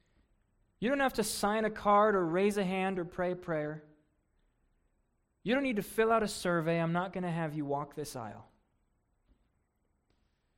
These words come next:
You need only believe in the Lord Jesus Christ. Place your trust in him and him alone, not in your own perceived goodness or the value of your works.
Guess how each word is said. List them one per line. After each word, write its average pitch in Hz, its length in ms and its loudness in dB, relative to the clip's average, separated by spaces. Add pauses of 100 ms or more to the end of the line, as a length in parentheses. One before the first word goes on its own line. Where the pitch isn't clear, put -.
(1040)
You 143 120 -2
need 190 160 2
only 196 260 2
believe 135 540 0
in 120 120 -4
the 113 60 -6
Lord 131 340 -4
Jesus 127 380 -8
Christ. - 540 -14 (1900)
Place 226 360 2
your 214 100 -2
trust 208 420 -2
in 190 80 0
him 202 340 2
and 165 100 0
him 202 160 0
alone, 196 560 2 (840)
not 208 160 6
in 269 80 2
your 233 140 2
own 233 140 0
perceived 226 580 -6
goodness 214 500 2
or 170 60 -2
the 165 100 -4
value 196 440 2
of 165 100 -4
your 156 120 -4
works. 170 600 -4